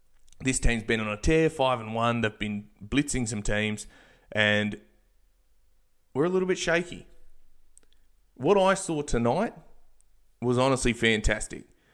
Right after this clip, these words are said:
For a team that was not meant to hang with this mob, to take it right to the end, and unfortunately we just got beaten by a really hot R J Barrett, who had his eye in something chronic, dropped thirty-five on the night, and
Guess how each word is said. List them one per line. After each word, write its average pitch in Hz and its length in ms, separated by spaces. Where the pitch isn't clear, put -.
For 123 120
a 120 100
team 185 340
that 165 180
was 110 160
not 156 180
meant 185 160
to 160 100
hang 156 280
with 123 140
this 104 200
mob, 98 320
to 120 120
take 127 280
it - 80
right 139 320
to 214 120
the 202 180
end, 147 320
and 120 140
unfortunately 143 600
we 117 100
just 120 160
got 107 200
beaten 113 320
by 110 380
a 107 100
really 123 400
hot 123 300
R 117 180
J 117 180
Barrett, 120 380
who 113 400
had 123 160
his 113 140
eye 117 220
in 110 160
something 113 280
chronic, 127 380
dropped 131 200
thirty-five 117 600
on 113 140
the 110 60
night, 123 300
and 131 260